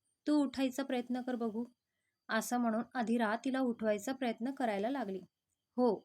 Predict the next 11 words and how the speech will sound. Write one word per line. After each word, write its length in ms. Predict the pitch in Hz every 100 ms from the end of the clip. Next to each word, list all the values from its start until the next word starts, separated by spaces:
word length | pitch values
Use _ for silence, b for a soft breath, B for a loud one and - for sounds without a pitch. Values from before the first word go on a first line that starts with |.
| _ _ _ -
बघ 160 | 226 269 -
प्रयत्न 380 | 233 226 247
कर, 200 | 254 247 311 _ _ _ _ -
अंधार 280 | 220 220
पण 180 | 226 262
पडतोय, 420 | 240 214 202 220 254 _ _ _ -
आपल्याला 320 | 214 240 233
निघायला 420 | 240 220 214 214
पण 180 | 226 247
उशीर 280 | 240 214 247
होईल," 240 | 226 226